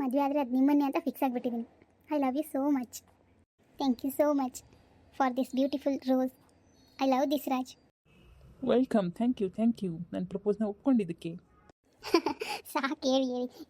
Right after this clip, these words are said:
Speaker 1: ಎಷ್ಟ್ ನಾಟಕ ಮಾಡ್ತೀರಾ ನೋಡಿ. <laughs>
Speaker 2: ಇಷ್ಟ ಆಯ್ತಾ ನಿಂಗೆ ರೋಸು?
Speaker 1: ಹ್ಮ್, ತುಂಬಾ ಇಷ್ಟ ಆಯ್ತು. ನನಗೆ ತುಂಬಾ ಇಷ್ಟ ಆಯ್ತು ರೋಸು.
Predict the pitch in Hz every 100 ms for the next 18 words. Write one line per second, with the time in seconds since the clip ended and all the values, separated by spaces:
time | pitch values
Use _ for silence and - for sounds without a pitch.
0 | - - 330 277 269 277 262 262 254 247
1 | 247 _ _ - - 440 427 _ _ _
2 | _ _ 208 - 202 180 175 170 175 185
3 | 226 _ _ _ _ - 330 330 - _
4 | _ - 285 349 403 370 - 294 269 -
5 | _ _ _ - 262 262 262 269 330 359
6 | - 294 269 254 262 262